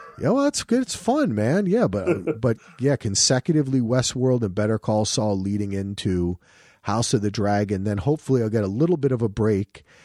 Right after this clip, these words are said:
Speaker 1: And then I, they're shooting Mayor of Kingstown right now. So we could be
Speaker 2: Mm-hmm.
Speaker 1: back in May,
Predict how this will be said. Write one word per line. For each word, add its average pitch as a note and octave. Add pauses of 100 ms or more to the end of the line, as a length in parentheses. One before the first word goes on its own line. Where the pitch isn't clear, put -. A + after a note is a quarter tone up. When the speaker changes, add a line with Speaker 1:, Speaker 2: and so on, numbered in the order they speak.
(140)
Speaker 1:
And A2
then B2+
I, A#2+
they're A2
shooting E3
Mayor A#2
of F#2+
Kingstown B2+
right G2
now. G2 (340)
So A#2+
we A#2
could D3+
be A2+
Speaker 2:
Mm-hmm. G#2
Speaker 1:
back A2+
in G2
May, G#2+